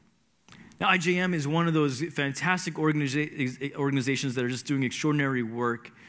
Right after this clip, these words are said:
fighting things like human trafficking and, and other, other corruptions and other atrocities. And as it relates to prayer, I J M, uh, has dedicated themselves to prayer.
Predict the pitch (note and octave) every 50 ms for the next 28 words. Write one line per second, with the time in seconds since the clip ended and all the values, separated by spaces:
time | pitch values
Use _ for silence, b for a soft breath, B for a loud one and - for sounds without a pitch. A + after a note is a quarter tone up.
0 | B B B - D3+ D#3 D#3+ D#3 D3+ D3 C3+ C3+ - C#3+ C#3+ B2+ B2+ B2 A#2 -
1 | - C3 B2+ A#2+ A2 - A#2+ A2+ A2+ - - A#2+ - A#2+ A2+ A#2 A2+ A2+ A2 G2+
2 | G2+ A2 A2+ A#2 A#2+ B2+ B2 A#2+ A#2+ - - B B B B D3 B2+ C3+ - -
3 | - B2 A#2+ A#2+ - - - B2+ A#2 A2+ A2+ - C3 B2 B2+ A#2+ A#2+ - A#2 -
4 | - - A#2 A#2 A#2 - - B2 A#2 A#2+ B2 B2+ - - - - - - B B
5 | B B B B B B E3+ F3+ G3 G#3 F3+ F#3+ G#3 G3+ F3+ F#3+ G#3+ G#3 G3+ -
6 | G3+ - - - G3+ G3+ G3 C#3+ A2+ A#2 - - B B B B B B D3+ F3+
7 | F#3+ F3 D3 F#3 F#3 E3+ E3 F3 F3+ E3+ D#3 C#3+ C#3 B B B B B D3 C#3+
8 | D3 D#3 D3+ C#3 F3 F#3+ F#3+ F#3 F#3+ F3 D#3 D3+ C3+ C3+ B2 - - C3 C3 B2+
9 | - - B2+ - - A2+ G#2+ A2 A2+ A#2 A#2 A#2